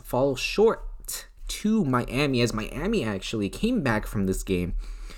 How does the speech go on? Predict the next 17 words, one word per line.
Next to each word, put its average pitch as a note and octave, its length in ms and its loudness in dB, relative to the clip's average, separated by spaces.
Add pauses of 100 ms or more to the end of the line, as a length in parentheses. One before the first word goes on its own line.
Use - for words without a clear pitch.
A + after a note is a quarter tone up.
(300)
And A2 120 0
now C3+ 360 0
they A#2 200 2
are G#2+ 180 2
seven C3 300 4
and A2 120 2
seven G#2 260 2
in F#2 200 0
record. G#2 480 2
Tua G3+ 260 4
Tagovailoa C3 920 4
had D#3 200 -8
a D3+ 100 4
very, F#3 840 4
very D3 480 2
shallow C3 420 2
game. A2+ 480 2